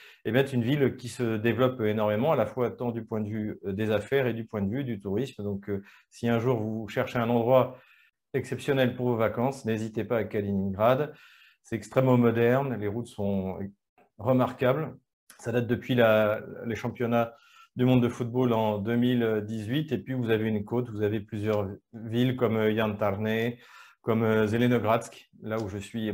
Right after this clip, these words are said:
en ce moment, qui sont vraiment accueillantes. Et puis c'est les côtés de la Russie qu'on aime bien, c'est-à-dire que c'est extrêmement propre,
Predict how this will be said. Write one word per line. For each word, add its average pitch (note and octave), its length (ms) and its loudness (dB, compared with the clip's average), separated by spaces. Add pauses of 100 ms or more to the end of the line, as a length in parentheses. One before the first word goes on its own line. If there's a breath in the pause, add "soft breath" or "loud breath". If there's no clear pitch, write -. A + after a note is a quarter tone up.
(220)
en A2+ 120 -6
ce G2+ 140 -12
moment, A2 360 -2 (360 loud breath)
qui A2+ 140 -6
sont C3 520 -4 (280)
vraiment B2 340 2
accueillantes. B2+ 580 2
Et A#2 60 -6
puis A#2 140 -10
c'est A2 300 -4
les G#2 160 -4
côtés A#2+ 360 2
de G#2 200 -4
la G#2 120 4
Russie G2+ 300 -2
qu'on G#2+ 160 -6
aime G#2 160 -4
bien, A#2 220 -2
c'est-à-dire G#2 520 -6
que G2 240 -4
c'est - 300 -10
extrêmement A2+ 500 -2
propre, - 440 -6